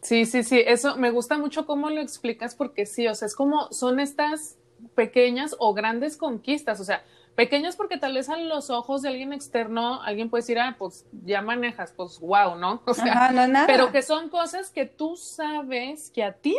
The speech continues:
Speaker 1: te costaron un chingo de trabajo, que dices, "No manches, o sea, ya agarré la camioneta.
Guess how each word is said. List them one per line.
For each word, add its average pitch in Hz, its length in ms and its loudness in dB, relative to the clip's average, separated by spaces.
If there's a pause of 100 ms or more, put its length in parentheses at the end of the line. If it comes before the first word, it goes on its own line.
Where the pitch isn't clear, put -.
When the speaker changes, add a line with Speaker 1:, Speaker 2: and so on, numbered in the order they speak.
Speaker 1:
te 392 120 -6
costaron 240 480 -4
un 240 320 -6
chingo 349 300 -4
de 349 60 -2
trabajo, 220 640 0 (260)
que - 100 -4
dices, 208 140 -4
"No 269 140 2
manches, 302 400 -2
o 226 60 -4
sea, - 340 -2 (260)
ya 233 400 2
agarré 381 420 0
la 269 120 -4
camioneta. 180 680 -10